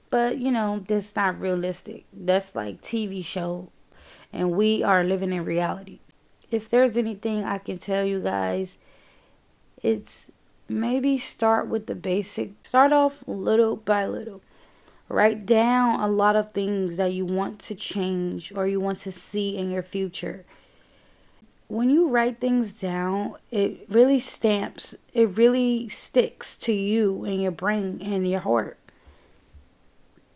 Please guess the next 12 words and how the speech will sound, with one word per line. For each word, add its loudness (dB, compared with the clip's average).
So 0
write -2
things 4
down. 0
Don't 2
just -4
leave 2
them -2
in 0
your 2
head, 2
because -4